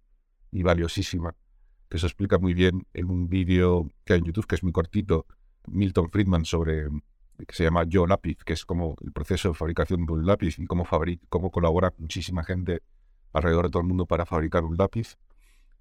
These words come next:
Gente que dice que incluso podría odiarse o podría, podrían tener guerras entre ellos o ni entenderse con su idioma, pero que gracias a los precios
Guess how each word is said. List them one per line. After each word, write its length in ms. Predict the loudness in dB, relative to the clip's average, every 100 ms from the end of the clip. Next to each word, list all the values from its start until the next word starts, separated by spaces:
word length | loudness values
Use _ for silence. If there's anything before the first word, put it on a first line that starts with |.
| _ _ -4
Gente 220 | -4 0
que 100 | 0
dice 240 | 0 0 -2
que 80 |
incluso 400 | -4 -4 -2 -2
podría 560 | 0 -2 0 2 2 2
odiarse 580 | 0 4 4 4 2 0
o 80 | 2
podría, 540 | 0 0 2 4 4 0 -2 -4 -6 _ _ _ _ -14
podrían 280 | -6 -4 -2
tener 300 | -2 -2 -2
guerras 300 | -2 -4 -6
entre 260 | -4 0
ellos 240 | 2 2 0
o 100 | 0
ni 100 | 2
entenderse 560 | 2 0 0 0 0 -4
con 100 | -2
su 100 | 0
idioma, 200 | 0 0
pero 200 | -4 -6
que 100 | 0
gracias 340 | 0 0 0
a 60 | -2
los 160 | -2
precios 500 | -2 -2 0 -4 -4